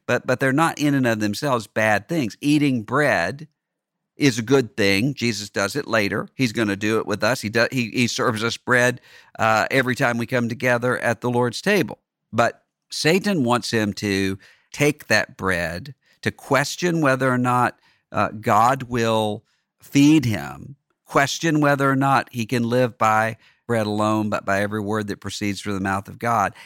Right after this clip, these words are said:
and to take it at the direction of the serpent. Uh, you know, throwing yourself off of a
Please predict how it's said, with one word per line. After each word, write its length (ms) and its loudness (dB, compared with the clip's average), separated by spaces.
and 300 -2
to 160 -4
take 500 -4
it 220 0
at 180 -4
the 80 -4
direction 880 -4
of 460 0
the 100 -6
serpent. 640 -8
Uh, 180 2
you 80 -2
know, 60 0
throwing 320 0
yourself 380 -2
off 220 -2
of 120 -14
a 140 -10